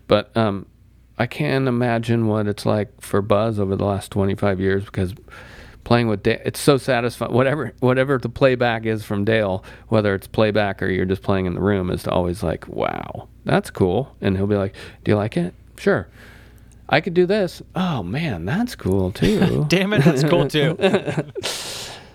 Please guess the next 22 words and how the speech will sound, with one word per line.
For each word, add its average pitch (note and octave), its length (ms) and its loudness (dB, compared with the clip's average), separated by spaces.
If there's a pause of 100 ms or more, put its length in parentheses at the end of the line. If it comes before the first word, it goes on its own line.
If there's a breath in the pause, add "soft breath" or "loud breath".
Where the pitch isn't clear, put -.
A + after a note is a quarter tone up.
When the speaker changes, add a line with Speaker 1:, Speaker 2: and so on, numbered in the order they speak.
(220 loud breath)
Speaker 1:
So - 180 4
yeah, D#3+ 260 4
I, G2+ 320 -2 (880 loud breath)
it C#3 140 4
was B2+ 180 0
a, C#3 160 -2
a B2 80 -2
bit B2+ 220 4
of A#2+ 100 0
a A#2+ 40 0
dream A#2 280 2
come A2+ 220 0
true B2+ 200 2
making B2 300 -2
that A2 160 0
record A#2 320 0
with A#2+ 160 2
him B2 300 -2 (480)
and A#2+ 420 0
Cody. B2 460 0 (160)
So, G#2 420 0
um, G2 320 -2